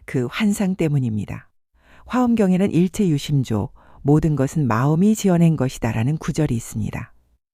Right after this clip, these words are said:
당신이 보는 그 사람은 실제 그 사람이 아니라 당신 마음이 만든 거울입니다.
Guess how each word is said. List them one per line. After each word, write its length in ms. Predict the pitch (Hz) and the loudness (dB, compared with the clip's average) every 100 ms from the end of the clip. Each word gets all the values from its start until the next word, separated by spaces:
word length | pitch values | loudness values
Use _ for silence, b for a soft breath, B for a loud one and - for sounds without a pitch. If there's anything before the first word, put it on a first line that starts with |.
| _ b b b | _ b b b
당신이 380 | - 180 202 208 | 0 2 4 2
보는 240 | 196 190 | 4 2
그 160 | 196 165 | 2 -2
사람은 480 | - 147 127 139 143 B B B | -2 0 0 0 -4 B B B
실제 460 | - 262 233 233 220 | -2 0 2 2 0
그 180 | - | 0
사람이 380 | 170 196 190 185 | -2 0 0 2
아니라 420 | 139 123 113 117 b b b b | 2 2 0 -4 b b b b
당신 420 | - 160 - 175 | 0 2 2 2
마음이 460 | 147 123 151 180 208 | 4 4 4 4 4
만든 380 | 170 135 143 147 | 4 2 0 -2
거울입니다. 760 | 127 123 127 113 - - 120 | 0 -2 -2 -4 -4 -6 -10